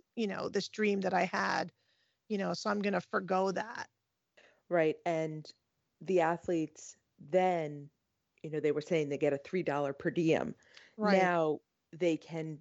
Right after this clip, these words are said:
Speaker 2: train at the U S O P training centers where there are doctors and nutritionists, and the food's provided and the housing is provided. And Nike and all the different companies can provide them with equipment,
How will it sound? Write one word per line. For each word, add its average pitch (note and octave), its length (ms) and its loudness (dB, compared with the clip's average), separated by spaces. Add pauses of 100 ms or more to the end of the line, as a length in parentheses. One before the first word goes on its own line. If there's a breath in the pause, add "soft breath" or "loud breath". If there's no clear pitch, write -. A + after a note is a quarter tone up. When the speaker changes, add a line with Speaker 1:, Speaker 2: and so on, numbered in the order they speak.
(140)
Speaker 2:
train E3+ 440 0
at E3 180 -2
the F#3 60 -2
U E3 180 2
S D#3 160 0
O D#3 100 2
P D#3+ 480 -4 (120)
training G#3+ 360 4
centers - 500 -2
where D#3+ 280 0
there D#3 180 -2
are E3 200 0
doctors F3+ 640 -4
and D#3 200 -6
nutritionists, - 720 -4 (320 loud breath)
and E3 160 -2
the F3 60 4
food's A3+ 380 2
provided C#3+ 600 -4
and C3+ 140 -2
the C#3+ 60 -4
housing G#3 480 0
is D#3 120 -6
provided. - 640 -8 (640 loud breath)
And D3+ 440 -4 (460)
Nike D#3 720 -2 (180)
and - 560 -6
all D3+ 140 4
the D#3 80 2
different D3 300 0
companies D3+ 340 -2
can E3 220 -8
provide F3+ 480 2
them D#3+ 160 -2
with D3+ 140 -8
equipment, - 600 -10